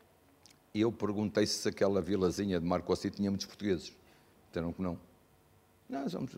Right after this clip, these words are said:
poucos, aqui somos dois ou três. Eu aquilo, achei aquilo um bocadinho estranho, perto de Paris, poucos portugueses. Ah, mas pronto, se me disseram, há que aceitar que é assim, não é? E depois, quando lá voltei, na realidade, achei, bem, se calhar tinham razão, só havia lá uma bandeira numa, numa vivenda e depois mais uma bandeira lá numa janela.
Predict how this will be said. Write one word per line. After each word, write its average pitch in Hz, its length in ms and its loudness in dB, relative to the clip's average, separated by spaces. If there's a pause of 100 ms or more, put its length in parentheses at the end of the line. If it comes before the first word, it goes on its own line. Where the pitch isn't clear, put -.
poucos, 147 260 0
aqui 107 180 -4
somos 107 240 -6
dois 113 180 0
ou 95 100 0
três. 104 260 -4
Eu 262 80 0
aquilo, - 180 -2 (240)
achei 120 160 2
aquilo 131 160 2
um 127 40 6
bocadinho 127 160 6
estranho, 95 560 0
perto 120 200 2
de - 40 -16
Paris, 92 400 -2
poucos - 260 -10
portugueses. - 460 -4 (540)
Ah, - 100 -4 (120)
mas - 80 -4
pronto, - 320 -2
se - 100 -16
me 85 80 0
disseram, 101 420 -2
há 92 120 -2
que 101 100 -2
aceitar 98 360 0
que - 100 0
é 95 40 4
assim, 110 180 0
não 101 160 -2
é? - 20 -8 (1200)
E 269 120 2
depois, 113 340 4
quando 123 300 6
lá 131 100 8
voltei, 143 420 8
na 170 120 4
realidade, 131 680 4
achei, 151 440 0 (100)
bem, 175 160 -6
se - 100 -12
calhar 90 220 -2
tinham 113 160 0
razão, 156 300 2
só 110 160 0
havia 107 180 4
lá 113 80 4
uma 120 160 6
bandeira 127 400 6
numa, 131 340 4
numa 131 200 4
vivenda 143 420 2
e - 40 -2
depois 110 260 0
mais 110 160 0
uma 107 120 0
bandeira 107 320 4
lá 107 120 4
numa 104 160 0
janela. - 340 -2